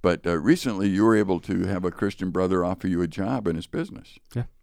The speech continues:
Speaker 1: And, and that was something that when you look at, uh, what, what arrangements, what special arrangements, let's say I own a business and I wanna be sensitive to helping somebody in your position.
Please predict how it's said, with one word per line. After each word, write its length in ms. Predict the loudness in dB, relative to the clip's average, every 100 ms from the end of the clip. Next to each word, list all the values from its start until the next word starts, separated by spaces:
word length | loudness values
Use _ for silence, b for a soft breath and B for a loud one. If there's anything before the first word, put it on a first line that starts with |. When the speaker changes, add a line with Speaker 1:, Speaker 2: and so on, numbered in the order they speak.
| -20 -20 -20 -20 -8
Speaker 1:
And, 320 | -4 -2 -4
and 220 | -4 -2
that 240 | 0 0 -2
was 160 | -6
something 400 | -4 -6 -4 -6
that 180 | -6 -6
when 140 | -4 -2
you 100 | -2
look 240 | -2 -4
at, 240 | -6 -8 -12 -18 -20 -16 -4
uh, 120 | -2
what, 300 | 2 2 0
what 400 | -4 -4 -4 -6 -20 _ _
arrangements, 840 | -2 0 0 0 -2 -4 -6 -6 -2
what 180 | -4
special 420 | -2 0 0 2 0
arrangements, 300 | 0 -2 -4
let's 140 | -4
say 220 | -2 0
I 40 | 2
own 160 | 2 -2
a 40 |
business 540 | -4 -6 -6 -14 -18 -20 -20 _ _ _
and 140 | -2 0
I 60 |
wanna 180 | 2 2
be 120 | 0
sensitive 500 | 0 0 0 0 -2
to 100 | -2
helping 340 | -4 -4 -4 -6
somebody 460 | -6 -6 -4 -4
in 100 | -4
your 160 | -4 -6
position. 500 | -8 -8 -10 -12